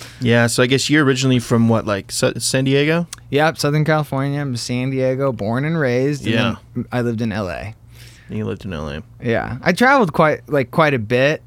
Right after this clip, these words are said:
Speaker 1: Yeah.
Speaker 2: but I'm definitely, like, a Southern California person.
Speaker 1: Right.
Speaker 2: And now, um, I love Nevada.
Speaker 1: Yeah.
Speaker 2: Yeah, I love Las Vegas. I think it's the best pa-, place to travel from.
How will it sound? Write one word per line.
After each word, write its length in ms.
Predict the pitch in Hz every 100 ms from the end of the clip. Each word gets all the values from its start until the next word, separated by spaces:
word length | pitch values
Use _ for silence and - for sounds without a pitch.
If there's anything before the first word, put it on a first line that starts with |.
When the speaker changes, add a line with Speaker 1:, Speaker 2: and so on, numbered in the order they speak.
| 117
Speaker 1:
Yeah. 260 | 120 147 135
Speaker 2:
but 80 | 120
I'm 160 | 151 135
definitely, 600 | 165 151 147 139 107 123
like, 200 | 120 113
a 160 | 107 -
Southern 640 | - - - 123 117 117 117
California 920 | 135 120 113 104 120 120 117 113 107 - - - - -
person. 680 | 151 139 - 160 156 160 156
Speaker 1:
Right. 220 | - 101 143
Speaker 2:
And 240 | 143 151
now, 540 | 147 147 147 139 135 - - - 117
um, 480 | 123 117 110 101 -
I 120 | 131
love 340 | 123 120 123 131
Nevada. 600 | 107 80 - 50 55 - - - -
Speaker 1:
Yeah. 220 | 120 127 - -
Speaker 2:
Yeah, 280 | 127 160 175
I 80 | 131
love 240 | 139 143
Las 240 | 147 139 123
Vegas. 400 | 123 120 131 127
I 40 |
think 140 | 139
it's 80 | 135
the 80 | 123
best 340 | 104 113 113
pa-, 180 | - 120 -
place 260 | - 120 -
to 100 | 110
travel 440 | - 110 107 120
from. 420 | 117 135 127 139